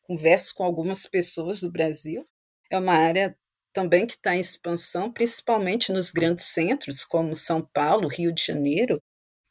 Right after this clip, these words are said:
mas devido essa questão do covid, com trabalho remoto,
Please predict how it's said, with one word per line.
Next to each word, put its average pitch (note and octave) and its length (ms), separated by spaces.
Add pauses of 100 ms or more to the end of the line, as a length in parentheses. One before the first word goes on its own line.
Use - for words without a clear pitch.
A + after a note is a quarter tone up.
mas D#3 280
devido E3+ 640 (320)
essa E3 260
questão E3+ 680 (200)
do C#3+ 140
covid, D3+ 680
com F3+ 140
trabalho D#3+ 540
remoto, D#3 840